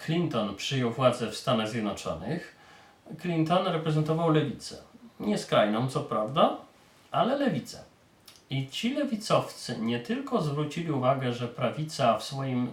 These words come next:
zacietrzewieniu wolnorynkowym zapomniała w ogóle o wydatkach publicznych, czyli na przykład mosty,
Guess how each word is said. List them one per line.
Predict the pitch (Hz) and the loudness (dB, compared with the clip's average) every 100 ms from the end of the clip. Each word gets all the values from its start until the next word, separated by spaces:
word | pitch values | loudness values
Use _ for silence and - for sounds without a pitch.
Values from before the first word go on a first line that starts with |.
| - | -6
zacietrzewieniu | 117 135 135 139 - 143 143 160 135 | -2 0 -2 -6 -6 -4 0 0 0
wolnorynkowym | 123 123 120 117 117 139 120 110 | 0 0 0 0 -2 -2 -2 0
zapomniała | 135 - 123 120 147 139 | 0 0 0 2 2 2
w | 123 | 0
ogóle | 123 | 0
o | 117 | -2
wydatkach | 110 113 113 120 - | 0 0 0 -4 -6
publicznych, | 117 104 104 - - | -4 -4 -4 -8 -14
czyli | - 107 | -10 -8
na | |
przykład | 104 110 107 | -8 -8 -2
mosty, | 113 139 - 123 | 2 2 0 -6